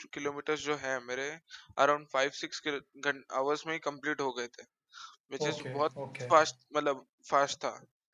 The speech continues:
Speaker 2: राइट,
Speaker 1: अ,
Speaker 2: राइट,
Speaker 1: but
Speaker 2: right।
Speaker 1: आखिरी के आठ जो किलोमीटर है,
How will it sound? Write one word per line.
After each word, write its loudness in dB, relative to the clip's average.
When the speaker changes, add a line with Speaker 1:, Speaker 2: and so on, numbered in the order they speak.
Speaker 2:
राइट, 0
Speaker 1:
अ, -
Speaker 2:
राइट, 0
Speaker 1:
but 6
Speaker 2:
right। -8
Speaker 1:
आखिरी -2
के 0
आठ 2
जो -4
किलोमीटर -2
है, -8